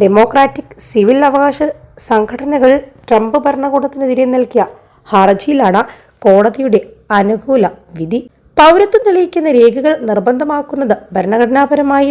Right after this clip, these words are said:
തെറ്റാണെന്നും പ്രസിഡന്റിന് ഇതിൽ നേരിട്ടിടപെടാൻ കഴിയില്ലെന്നും വാഷിംഗ്ടൺ വിധിയിൽ പറയുന്നുണ്ട്. തെരഞ്ഞെടുപ്പ് നടത്തിപ്പിൽ പ്രസിഡന്റിന് നേരിട്ട് പങ്കില്ലെന്ന് കോടതി വ്യക്തമാക്കി.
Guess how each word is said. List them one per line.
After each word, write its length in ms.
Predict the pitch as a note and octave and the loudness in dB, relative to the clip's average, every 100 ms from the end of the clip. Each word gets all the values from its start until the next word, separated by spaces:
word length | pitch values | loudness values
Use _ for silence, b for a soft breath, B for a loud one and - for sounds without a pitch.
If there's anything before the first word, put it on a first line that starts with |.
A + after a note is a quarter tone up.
| - | -2
തെറ്റാണെന്നും 580 | G3 - A3 C4 C4 C4 - | -2 2 2 2 -2 -4 -6
പ്രസിഡന്റിന് 520 | F#3+ G#3 B3 C4+ C#4+ D4 B B - | -4 0 0 2 -2 -4 B B -4
ഇതിൽ 160 | F3+ B3+ C#4 | 2 2 2
നേരിട്ടിടപെടാൻ 760 | A3 B3+ D#4+ F4+ F4 D#4 D4 C#4+ D4 B3+ | 4 4 4 0 0 0 2 0 0 2
കഴിയില്ലെന്നും 580 | A3+ C4+ D#4+ B3+ G3 F#3+ | 2 2 2 0 0 0
വാഷിംഗ്ടൺ 460 | F#3+ G3 B3+ B3+ C4+ C#4 | -2 -2 -4 -8 -8 -6
വിധിയിൽ 280 | A#3+ C4 B3 | -6 -4 -4
പറയുന്നുണ്ട്. 460 | - E3+ E3 E3+ F#3 - - b b b - | -4 -4 -4 -2 -2 -2 -8 b b b 0
തെരഞ്ഞെടുപ്പ് 440 | G3+ G3+ A3+ A#3 C#4+ | 2 4 4 2 0
നടത്തിപ്പിൽ 420 | C4+ B3+ B3+ C#4+ C#4+ C#4 | 0 -2 -4 -4 -4 -2
പ്രസിഡന്റിന് 520 | A3 G#3+ A#3+ B3+ C4+ | -4 -2 -4 -2 0
നേരിട്ട് 340 | G#3+ A3 B3+ B3 - | 2 2 0 -4 -2
പങ്കില്ലെന്ന് 500 | G3+ G3+ C4+ B3+ B3+ | -2 -2 -2 -2 -4
കോടതി 360 | B3+ G3 G#3+ G#3+ D#3 | -4 -4 -2 -4 -6
വ്യക്തമാക്കി. 580 | D3 - E3 D#3+ A#3+ | -10 -8 -8 -6 -4